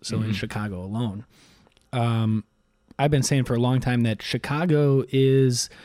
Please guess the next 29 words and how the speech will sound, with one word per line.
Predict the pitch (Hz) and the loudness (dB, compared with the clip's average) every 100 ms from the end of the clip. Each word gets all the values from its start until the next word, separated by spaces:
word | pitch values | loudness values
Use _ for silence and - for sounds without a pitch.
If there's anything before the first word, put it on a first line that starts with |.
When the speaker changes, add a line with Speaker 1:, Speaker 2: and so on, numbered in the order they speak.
| - - | -20 -8
Speaker 1:
the | 123 123 117 | 0 0 0
craft | - 139 123 120 - | -2 -4 -2 -6 -2
beer | 123 113 | -2 -2
capital | - 127 123 120 | -4 -6 -4 -4
of | |
the | 113 | -4
U | 113 123 | -4 -2
S | 127 | -4
because | - 110 - 123 117 117 | -6 -10 -4 -4 -4 -6
of | 110 110 107 | -6 -8 -10
the, | 113 113 107 107 - - - - | -6 -4 -4 -8 -14 -20 -20 -10
uh, | 110 104 101 98 | -6 -6 -6 -8
the | 113 | -12
quality | - - 123 120 117 107 | -8 -4 0 0 -2 -4
of | - | -6
product | - 120 120 - | -4 -2 -4 -4
that's | 98 - | -8 -8
coming | 113 110 | -6 -4
out | 110 120 | -4 -4
of | 113 | -4
here, | 113 110 101 98 - - - - | -6 -6 -8 -10 -18 -20 -20 -10
uh, | 117 107 | -8 -8
but | 110 113 110 | -10 -8 -6
also | 107 - | -6 -6
the | 113 | -8
quantity | 110 - 104 107 117 | -8 -10 -8 -4 -4
as | 113 | 0
Speaker 2:
Yeah, | 139 98 | 2 2
Speaker 1:
well. | 110 | -2